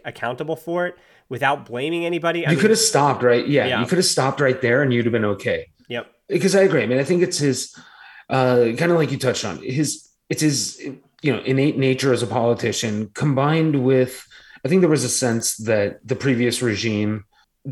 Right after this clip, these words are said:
Speaker 2: didn't stand front and center and, and answer for, answer for actions or address things that were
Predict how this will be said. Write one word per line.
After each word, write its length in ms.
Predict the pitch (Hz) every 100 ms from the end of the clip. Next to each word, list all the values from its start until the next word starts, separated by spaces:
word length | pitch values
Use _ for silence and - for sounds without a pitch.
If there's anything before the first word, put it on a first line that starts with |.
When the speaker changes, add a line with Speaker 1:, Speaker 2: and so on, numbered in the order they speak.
| 110
Speaker 2:
didn't 480 | 147 131 131 117 - _ _ _
stand 400 | - - 139 127
front 180 | - 127
and 120 | 107
center 360 | - 113 110 110
and, 420 | 92 104 101 - -
and 120 | 117
answer 460 | 104 110 - 117
for, 640 | 104 - 113 107 104 101 - -
answer 280 | 143 139 123
for 120 | 117
actions 480 | 110 98 104 95 -
or 460 | - 120 113 - - _ -
address 840 | 127 117 127 123 - - - - -
things 360 | 127 110 104
that 100 | 110
were 280 | 98 110 104